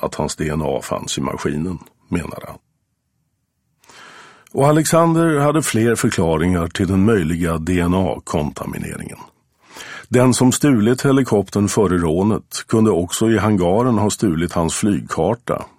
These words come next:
som givetvis bar hans D N A. Vidare kunde tjuven ha använt den dunk som var hans. Hans D N A skulle då ha smittat till det buntband man funnit hans D N A på, eftersom stegar surrats med dessa buntband på samma sida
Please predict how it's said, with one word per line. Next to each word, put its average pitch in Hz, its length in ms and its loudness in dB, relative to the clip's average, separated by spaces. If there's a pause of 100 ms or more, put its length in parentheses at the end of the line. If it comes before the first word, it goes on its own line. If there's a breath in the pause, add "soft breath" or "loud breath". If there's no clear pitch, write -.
som 90 220 -2
givetvis 82 640 -4
bar 69 240 -4
hans - 180 -8
D 78 120 -6
N 82 160 -10
A. - 140 -16 (1160 loud breath)
Vidare 110 440 2
kunde 151 220 4
tjuven 110 380 2
ha 120 160 4
använt 101 340 2
den 95 240 2
dunk 82 340 -2
som - 160 -2
var 123 80 0
hans. 123 560 -4 (540 loud breath)
Hans 110 240 2
D 117 140 4
N 110 160 4
A 117 160 2
skulle 127 260 0
då 107 180 2
ha 95 80 2
smittat 120 640 -2
till 117 120 -2
det 92 120 2
buntband 101 880 0
man 104 180 2
funnit 90 380 0
hans 90 220 -2
D 85 180 -2
N 90 140 0
A 78 260 -2
på, - 360 -2 (480 loud breath)
eftersom 104 460 0
stegar 117 580 2
surrats 92 500 0
med 101 100 2
dessa 92 300 0
buntband 80 680 -2
på 95 100 -4
samma 85 360 0
sida 69 540 -6